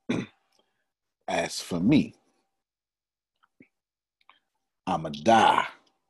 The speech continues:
before I quit. I said I was gonna do something 'cause God told me to do something.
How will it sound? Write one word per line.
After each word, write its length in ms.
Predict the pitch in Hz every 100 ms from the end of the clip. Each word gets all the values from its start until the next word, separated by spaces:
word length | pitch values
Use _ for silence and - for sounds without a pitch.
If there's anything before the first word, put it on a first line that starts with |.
| _ _
before 360 | - - 90 69
I 80 | 78
quit. 340 | - 87 - _ _ _ _ _ _ _ _ _ _ _ _ _ _ _ _ _ _ _ _ _ _ _ _ _ _ -
I 220 | - 160
said 680 | - - - 123 147 78 76 - _ _ _ _ _ _ _ _ _
I 140 | 90 87
was 220 | 92 -
gonna 280 | 107 104 98
do 220 | 139 175
something 540 | - 82 71 - 104 - _ _ _ _ _ _ -
'cause 280 | 87 80
God 460 | - 107 123 151 -
told 380 | - 90 80 78
me 280 | 69 76 - _ _ _ _
to 100 | 131
do 180 | 127 123
something. 540 | - 80 - - -